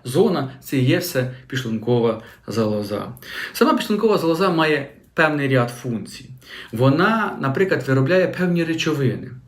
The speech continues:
або це називається екзогенна її функція. І в даному випадку це речовини, які допомагають у перетравленні та засвоєнні білків, жирів та вуглеводів.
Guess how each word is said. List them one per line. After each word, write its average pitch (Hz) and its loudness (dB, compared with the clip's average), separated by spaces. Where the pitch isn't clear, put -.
або 127 2
це 151 -2
називається 135 0
екзогенна 135 4
її 107 -4
функція. - -14
І 151 4
в 139 4
даному 202 4
випадку 151 0
це 147 -2
речовини, 156 0
які 135 -2
допомагають 135 2
у 127 -4
перетравленні 135 2
та 127 0
засвоєнні 139 2
білків, 120 -2
жирів 127 2
та 127 -2
вуглеводів. 120 0